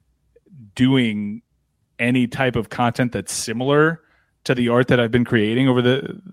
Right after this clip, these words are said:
over the last twenty years that doesn't have a tether to Miami, because it's like,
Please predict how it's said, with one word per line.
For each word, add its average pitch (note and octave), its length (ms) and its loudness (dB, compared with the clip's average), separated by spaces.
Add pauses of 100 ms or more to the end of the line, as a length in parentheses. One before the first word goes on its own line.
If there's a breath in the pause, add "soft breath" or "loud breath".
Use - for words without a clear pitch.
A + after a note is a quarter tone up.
over C3 240 0
the B2+ 80 6
last B2 260 6
twenty B2+ 260 4
years C3+ 360 2 (400 soft breath)
that B2+ 240 0 (180)
doesn't C3+ 300 4
have G#2+ 200 -2
a G#2 60 -4
tether F#2+ 480 -8 (380)
to B2+ 140 2
Miami, G2+ 560 -4
because G#2 580 -2 (120)
it's C3 240 -6
like, A#2+ 320 0